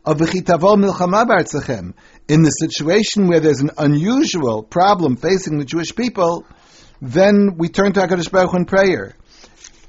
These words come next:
The Mishnah explained that those prayers are accompanied with a fast, and that fast is obligatory upon all Jews. The Rambam, in a very famous statement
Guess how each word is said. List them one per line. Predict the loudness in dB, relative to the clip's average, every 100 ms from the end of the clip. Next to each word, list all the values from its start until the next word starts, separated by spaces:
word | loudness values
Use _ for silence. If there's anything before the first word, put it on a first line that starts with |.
| _ -20 -20 _ _
The | -6
Mishnah | 0 2 2 -2 -4 -6
explained | -12 -16 -2 2 4 2 0
that | -4 2
those | 4 4
prayers | 2 4 6 4 4
are | 0
accompanied | 2 2 2 2 2
with | 2 0
a |
fast, | 0 2 2 -2 -14 -20 _ _ _ _ _ _ -20 -8
and | 0 2 2 -2
that | 0 2 2
fast | 2 4 4 4 0 -10 _ -20 _ -2
is | -2 -2
obligatory | -2 0 2 0 -2 -2 -2 -4 -10 -20 _ _ -6
upon | 0 2
all | 2 0
Jews. | -2 -8 -10 -20 _ _ _ -20 -20 _ _
The | -2
Rambam, | 2 4 4 4 2 0 -6 _ _ _ _ _ -4
in | -2
a |
very | 4 4 4
famous | 2 2 2 0
statement | 2 2 2 -4 -12 _